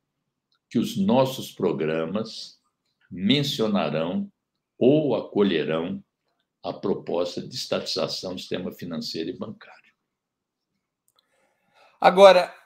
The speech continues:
Speaker 2: se não for por essa via, que é defendida por, por economistas que nada tem a ver com o socialismo ou a revolução, O Stiglitz, que foi do Banco Mundial e Prêmio Nobel da Economia,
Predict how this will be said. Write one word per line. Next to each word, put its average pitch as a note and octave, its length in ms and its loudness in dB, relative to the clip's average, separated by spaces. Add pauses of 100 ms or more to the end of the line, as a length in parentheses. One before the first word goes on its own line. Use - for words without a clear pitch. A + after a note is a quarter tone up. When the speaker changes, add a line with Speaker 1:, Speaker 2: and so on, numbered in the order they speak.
(320)
Speaker 2:
se - 280 -4
não B3+ 160 4
for C4 360 10
por A3+ 160 2
essa A3+ 340 0
via, C#3+ 240 -4
que C3+ 140 -10
é - 20 -8
defendida E3 760 -12 (140)
por, D#3+ 300 -10 (100)
por B2 500 -6 (160)
economistas C3+ 840 -4
que D#3 100 -4
nada E3 340 0
tem F#3 300 -4
a C#3 60 0
ver D#3 420 -6
com G#3+ 460 -4
o F3+ 40 -12
socialismo E3 720 -2
ou F#3 60 4
a F#3 60 4
revolução, G3+ 680 -2 (380)
O C3 80 0
Stiglitz, D#3+ 800 -4
que A#2+ 140 -14
foi D3 160 -2
do C#3+ 100 0
Banco C#3+ 320 -2
Mundial C3 600 2
e A#2 100 -12
Prêmio C3 320 -6
Nobel A#2+ 300 -2
da A#2 80 -6
Economia, C3 680 -2